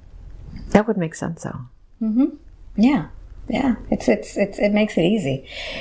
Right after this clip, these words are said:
Speaker 2: So, uh, all right. So we have a few things. <laughs> Someone says, "Before you were in the womb, I knew you." I think I knew a lot of <laughs> people.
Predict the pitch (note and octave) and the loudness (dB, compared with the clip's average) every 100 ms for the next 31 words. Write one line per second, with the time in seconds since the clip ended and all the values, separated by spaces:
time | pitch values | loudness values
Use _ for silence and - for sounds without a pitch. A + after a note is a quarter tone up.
0 | - - - G#3 G3+ G3 G3 F#3+ F#3 F#3 | -8 2 6 6 6 4 2 2 0 -2
1 | - - - - - - - G3 A3+ F#3 | -8 -20 -20 -20 -20 -14 2 4 6 4
2 | E3 F3+ G3+ G#3 F#3+ - G#3+ G#3+ G#3+ G#3 | 0 -2 2 0 0 -4 -4 0 0 0
3 | G#3 G#3 - - - - - - - - | -6 -8 -12 -20 -20 -20 -18 -18 -16 -14
4 | - - D#4+ - - C#4+ - - - - | -10 2 4 4 2 -2 -4 -20 -12 -8
5 | F#3+ F3+ D#3+ E3 - F3 E3+ E3 E3 D#3+ | -6 -4 -2 -2 0 2 4 2 0 0
6 | D#3 D#3 D#3+ D3+ C#3+ D3+ D3+ C#3+ - - | 0 -2 0 2 2 2 2 0 -4 0
7 | B3 B3 B3+ G#3+ G#3+ G3+ F#3+ G3+ - - | 2 4 4 0 0 -2 2 4 4 4
8 | - - - E4 - C5+ - C5+ - - | 4 0 0 0 0 -6 0 0 2 2
9 | - - E4+ | 2 2 0